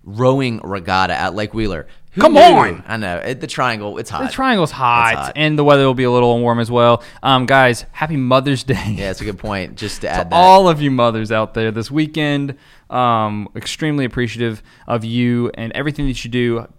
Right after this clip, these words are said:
Speaker 2: Can I give a shout out to all the moms that help our clients? Like, good gracious, it's
Speaker 1: Yeah.
Speaker 2: amazing how much you guys will do for your, for your kids. Um, we have a, we have so much to be thankful for.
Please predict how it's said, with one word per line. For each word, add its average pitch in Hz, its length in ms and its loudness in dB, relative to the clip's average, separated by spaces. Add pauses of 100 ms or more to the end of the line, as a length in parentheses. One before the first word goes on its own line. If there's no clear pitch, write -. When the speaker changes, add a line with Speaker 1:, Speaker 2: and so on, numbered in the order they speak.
Speaker 2:
Can 147 140 -4
I 180 40 -2
give 269 160 -4
a 214 40 0
shout 123 280 0
out 127 140 -2
to 127 60 -2
all 123 80 0
the 113 80 -4
moms 107 460 -2
that 98 120 -8
help 110 260 -8
our 101 120 -6
clients? 95 720 -14 (180)
Like, 113 240 -6
good 190 240 -6
gracious, 120 460 -10
it's 90 100 -10
Speaker 1:
Yeah. - 80 -4
Speaker 2:
amazing 127 320 -4
how 113 140 -2
much 110 200 -6
you 123 60 -10
guys 110 220 -4
will 107 60 -8
do 110 200 -6
for 107 140 -10
your, 101 240 -6 (260)
for - 100 -10
your 104 120 -6
kids. 117 580 -4
Um, 110 140 -8
we 110 80 -6
have 101 100 -6
a, 101 60 -8 (160)
we 120 80 -8
have 107 100 -6
so - 100 -8
much 110 180 -8
to - 60 -18
be 104 100 -8
thankful 101 360 -10
for. 95 440 -10